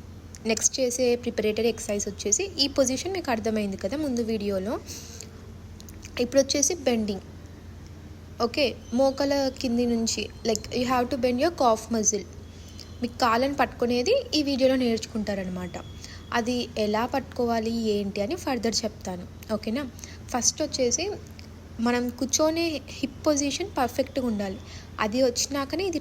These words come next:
ట్రై చేయగలం. స్టార్టింగే ఆసన చేస్తే ఎవరికి రాదు, రైట్? So, ఫస్ట్ ముందు వీడియోలో చెప్పినట్లు అలా కూర్చోవడం నేర్చుకోండి. అది వచ్చినాక తర్వాతే ఇది చేయండి, ఓకే?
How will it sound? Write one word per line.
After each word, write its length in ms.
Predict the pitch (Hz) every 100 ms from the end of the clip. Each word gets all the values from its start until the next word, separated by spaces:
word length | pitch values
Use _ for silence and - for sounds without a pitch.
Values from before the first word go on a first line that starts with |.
| -
ట్రై 140 | 202 214
చేయగలం. 340 | 233 202 190 - - - - -
స్టార్టింగే 560 | - 208 202 226 262 285 262
ఆసన 260 | 247 - 262 262
చేస్తే 280 | 247 - 311
ఎవరికి 320 | 220 214 262 240
రాదు, 260 | 208 202 202 - - - - 214
రైట్? 220 | 269 - - - - - - - - - - - - -
So, 80 | 285 -
ఫస్ట్ 360 | 233 - - 370 - - 254
ముందు 160 | 277 302
వీడియోలో 240 | 302 294 294
చెప్పినట్లు 440 | 262 247 254 - 403 269
అలా 140 | 262 262
కూర్చోవడం 460 | 269 - 311 330 359 294
నేర్చుకోండి. 560 | 240 - 226 208 185 - - - - 226
అది 140 | 220 240 - 214
వచ్చినాక 520 | - - 302 302 294 508 311
తర్వాతే 380 | 285 277 - 392
ఇది 80 | - 220
చేయండి, 420 | 196 196 190 220 - - - - - - - - - - - - 226
ఓకే? 180 | -